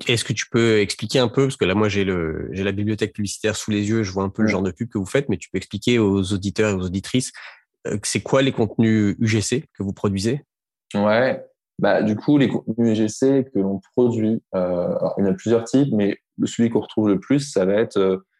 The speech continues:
Speaker 2: un client qui est dans sa salle de bain et qui va montrer comment il utilise un produit dans sa routine visage, qui va expliquer, euh, pourquoi il l'utilise, euh, l'effet que ça lui fait et le bénéfice qu'il en a, euh, à l'utiliser.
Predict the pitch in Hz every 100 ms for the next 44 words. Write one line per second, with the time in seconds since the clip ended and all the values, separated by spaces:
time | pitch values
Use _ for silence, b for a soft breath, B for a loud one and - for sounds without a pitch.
0 | _ _ 90 90 98 - 98 92 - -
1 | 95 98 107 110 107 104 95 95 104 151
2 | 190 - 101 - 104 101 101 101 120 123
3 | 101 101 98 95 104 113 110 95 95 95
4 | - 104 123 - _ _ 90 90 92 98
5 | - 98 92 90 98 123 139 110 90 -
6 | - - 98 98 95 - 98 - 110 110
7 | 95 90 95 - - - 101 98 92 -
8 | 95 101 123 120 95 92 92 - _ _
9 | 95 98 101 104 - 92 92 110 120 127
10 | 104 95 92 92 92 107 104 92 85 -
11 | - 95 95 107 110 95 90 92 _ _
12 | 95 95 90 95 95 90 -